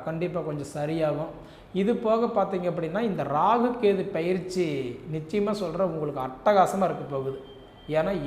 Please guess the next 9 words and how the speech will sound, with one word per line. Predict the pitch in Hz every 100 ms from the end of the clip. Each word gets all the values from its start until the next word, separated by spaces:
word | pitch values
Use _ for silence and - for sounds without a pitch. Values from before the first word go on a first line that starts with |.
| 147
எழுபது | 196 226 202 202
சதவீதம் | 175 160 180 180 202 302 - - - - 160
உங்களுக்கு | 170 165 147 156
நல்ல | 202 240
மாற்றங்கள் | 180 156 202 208 214 196 -
கொடுக்குறாரு. | 165 156 143 139 - 170
தொழில் | 185 214 214 170
ராகுவாகவும் | 160 185 196 185 175 170 170 254 - - - - - -
சுகஸ்தான | 190 240 233 - 226